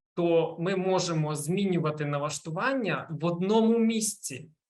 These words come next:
Ми ось тут можемо змінити налаштування цього префаба, і ці налаштування, вони одразу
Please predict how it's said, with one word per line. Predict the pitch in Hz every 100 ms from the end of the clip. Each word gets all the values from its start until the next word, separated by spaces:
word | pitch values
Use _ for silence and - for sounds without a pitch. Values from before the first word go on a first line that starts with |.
| _ _ -
Ми | 190
ось | 214 214
тут | 277
можемо | 220 196 175 185
змінити | 170 190 233 220
налаштування | 160 156 156 190 226 165
цього | - 185 175
префаба, | 165 - 131 127 180 - _
і | 180 185 180 180 175
ці | - 220 175
налаштування, | 151 151 156 170 202 302 277 160 160
вони | 151 180 185 175
одразу | 165 147 156 196 269 208 156 -